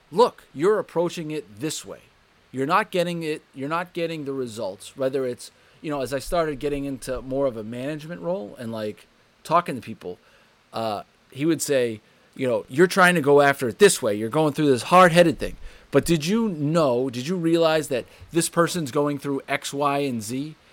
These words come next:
Did you know that the best way to approach this might be, a, you know, the side door going around and trying to have a different view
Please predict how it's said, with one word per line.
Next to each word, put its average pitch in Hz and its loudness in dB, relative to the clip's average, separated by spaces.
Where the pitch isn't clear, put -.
Did 135 -6
you 185 -2
know 160 0
that 143 -2
the 123 -4
best 147 -6
way 143 0
to 139 0
approach 131 -4
this 147 -8
might 139 -4
be, 139 -4
a, 113 -6
you 123 -6
know, 120 -4
the 110 -8
side 139 0
door 143 2
going 131 -4
around 123 -4
and 123 -8
trying 139 -4
to 123 -4
have 131 -4
a 113 -8
different 139 -6
view 139 -4